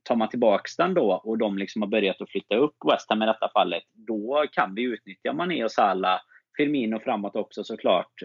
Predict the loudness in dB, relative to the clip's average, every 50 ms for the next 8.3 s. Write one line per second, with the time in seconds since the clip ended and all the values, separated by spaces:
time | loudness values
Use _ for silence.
0 | -6 -4 -2 -2 -2 -2 -4 -6 -6 -4 -4 -2 0 2 2 2 0 0 -2 0
1 | 2 2 2 2 -2 2 2 2 2 2 2 2 2 2 2 0 -2 -2 -2 -2
2 | -2 0 0 -4 -6 -6 -2 0 2 2 2 2 0 _ _ _ _ _ _ _
3 | -4 0 0 2 4 4 2 2 2 0 0 0 2 2 2 2 2 0 -2 -2
4 | 0 -2 0 2 2 2 0 0 -2 -4 -4 -4 -2 -2 -2 -2 -2 -4 -2 -2
5 | -2 -2 -4 -4 -6 -6 -6 -6 -10 -6 -6 -4 -4 -2 -4 -4 -6 _ -10 -8
6 | -8 -6 -2 0 0 -2 -2 -6 -6 -4 -4 -4 -2 -2 0 2 2 2 2 0
7 | -2 -4 -4 -4 -6 -6 -4 -2 -2 0 0 0 2 2 2 0 0 -2 -2 -2
8 | 0 0 0 0 -2